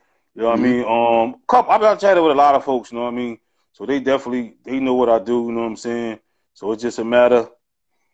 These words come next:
Speaker 1: of just making shit happen, you know what I'm saying?
Speaker 2: Mm-hmm.
Speaker 1: But it's gonna happen. <laughs> Mm-hmm.
Speaker 2: Yeah, yo, well, listen,
Speaker 1: Mm-hmm.
Speaker 2: and, um, ain't gonna hold you up in anything or whatever.
Speaker 1: Right.
Speaker 2: Um,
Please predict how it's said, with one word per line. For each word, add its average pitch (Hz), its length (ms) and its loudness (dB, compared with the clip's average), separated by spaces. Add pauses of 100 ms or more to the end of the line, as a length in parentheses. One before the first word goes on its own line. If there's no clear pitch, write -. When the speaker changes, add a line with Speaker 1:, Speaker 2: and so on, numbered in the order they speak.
(340)
Speaker 1:
of 95 100 -12
just 104 140 -12
making 113 240 -4
shit 113 200 -4
happen, 107 300 0
you 95 40 -14
know 101 100 -10
what 104 60 -10
I'm 95 60 -14
saying? 107 320 -12 (420)
Speaker 2:
Mm-hmm. 101 220 -8 (420)
Speaker 1:
But 123 120 0
it's 165 60 2
gonna 170 180 4
happen. 123 300 -2
<laughs> - 60 -20 (380)
Mm-hmm. 123 600 -12
Speaker 2:
Yeah, 147 260 -6
yo, 117 300 -4
well, 117 140 -6
listen, 143 340 -4 (460)
Speaker 1:
Mm-hmm. 120 340 -8
Speaker 2:
and, 123 340 -8
um, 117 300 -6
ain't 127 120 -10
gonna 123 120 -4
hold 117 240 -4
you 117 120 -2
up 110 120 -4
in 117 120 -12
anything 110 400 -10
or 107 60 -8
whatever. 110 320 -4
Speaker 1:
Right. 113 260 -6
Speaker 2:
Um, 107 160 -10